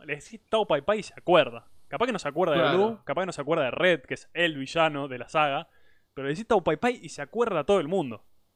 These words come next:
Speaker 2: Boludo, yo no me acordaba del jefe conejo <laughs> el
Speaker 1: Ah.
Speaker 2: año pasado.
Speaker 1: No, yo sí, yo sí. Eh, pero, eh, Tao Pai Pai es, es, a ver, su,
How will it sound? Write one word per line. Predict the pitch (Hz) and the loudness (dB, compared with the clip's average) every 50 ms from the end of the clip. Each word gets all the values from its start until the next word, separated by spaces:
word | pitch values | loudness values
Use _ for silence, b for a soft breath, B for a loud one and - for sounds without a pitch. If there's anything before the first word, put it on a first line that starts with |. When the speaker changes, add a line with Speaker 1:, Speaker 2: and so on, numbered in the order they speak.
| _ _ _ _ _ _ | _ _ _ _ _ _
Speaker 2:
Boludo, | - 135 139 170 190 180 160 | -2 0 2 2 2 2 0
yo | 143 165 196 | -2 -2 -2
no | 208 | -2
me | 190 170 | -2 -2
acordaba | 147 135 139 135 147 175 175 156 | -2 -2 -2 -2 -2 0 0 0
del | 139 123 | 0 -2
jefe | - 139 127 - 135 | -6 -10 -12 -12 -10
conejo | 127 127 123 123 123 117 - 127 117 113 117 143 B B B B B | -8 -8 -8 -8 -10 -12 -12 -12 -12 -12 -14 -16 B B B B B
<laughs> | 190 175 190 | -8 -4 -2
el | 196 190 165 | -2 -2 0
Speaker 1:
Ah. | 175 170 151 143 139 135 | 0 0 0 0 0 0
Speaker 2:
año | 127 135 | -2 -4
pasado. | - 123 120 - - 123 110 104 110 - - | -6 -8 -8 -6 -4 -4 -4 -4 -6 -10 -10
Speaker 1:
No, | 156 156 147 147 143 | -6 -4 -2 -2 -2
yo | 139 143 156 | -2 -4 -6
sí, | - 143 139 135 135 123 | -6 -6 -6 -6 -6 -6
yo | 131 127 | -10 -12
sí. | 120 131 120 B B B B B B B 131 _ | -14 -14 -16 B B B B B B B _ _
Eh, | 143 135 127 131 127 127 127 123 123 123 127 123 - | -6 -6 -4 -4 -2 -2 -4 -4 -4 -6 -8 -8 -8
pero, | 135 131 131 135 131 131 131 131 127 123 120 135 143 _ _ _ _ _ _ | -8 -6 -4 -4 -4 -4 -4 -4 -6 -6 -8 -12 -18 _ _ _ _ _ _
eh, | - 147 135 131 131 127 127 127 123 - | -12 -8 -6 -6 -4 -6 -6 -8 -4 0
Tao | 196 226 214 | 0 2 4
Pai | 190 180 | 2 2
Pai | 165 226 240 | 4 2 2
es, | 202 - - - - - | 0 -2 -8 -16 -18 -20
es, | 143 - _ 143 | -20 -18 _ -6
a | 147 156 | -4 -4
ver, | 160 127 - _ _ _ _ _ _ _ _ _ _ _ | -4 -4 -6 _ _ _ _ _ _ _ _ _ _ _
su, | - - - 160 151 151 147 147 156 156 143 | -12 -8 -6 -4 -4 -4 -6 -8 -10 -14 -18